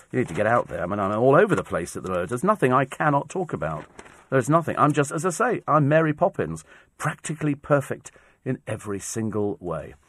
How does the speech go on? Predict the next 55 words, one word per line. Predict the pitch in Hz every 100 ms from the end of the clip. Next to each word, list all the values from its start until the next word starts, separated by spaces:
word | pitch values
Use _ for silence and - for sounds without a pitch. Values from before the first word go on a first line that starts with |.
| - - - -
Uh, | 139
somebody | 139 214 175
says, | - 165 139 -
uh, | 156 151
Ian | 185 214 107 90
had | 120 101
no | 117 110
idea | 101 98 92
she | 104
was | 92
an |
expert. | 104 - 101
"I'm | 110
off | 135
to | 127
have | 117
an, | 113 - -
an | -
artisan | 139 156 156 131 113 113 113
bacon | 104 120 - 107
butty | 104 - 107
and | 107
a |
tea." | - - 113 90 85 - - - -
Oh, | 98
I | 110
don't | 151
think | 156
you | 139
can | 131
have |
artisan | 131 127 127 123 117
tea | - - 98 76 57 - _ _ _ _ _ _ _ _ _ -
unless | 117 139
it's | 139
served | - 127 107
in | 113
a | 110
soup | - 127 -
bowl. | 90 82 - _ _ _ _ _ _ _ _ -
In | 107
which | 110
case, | - 104 -
I | 170
did | 277
go | 254 277
into | 285
a | 190
place | 139 104 107
once | 92 -
and | 135
the |
coffee | - 202 196
was | 156 -
served | 123 117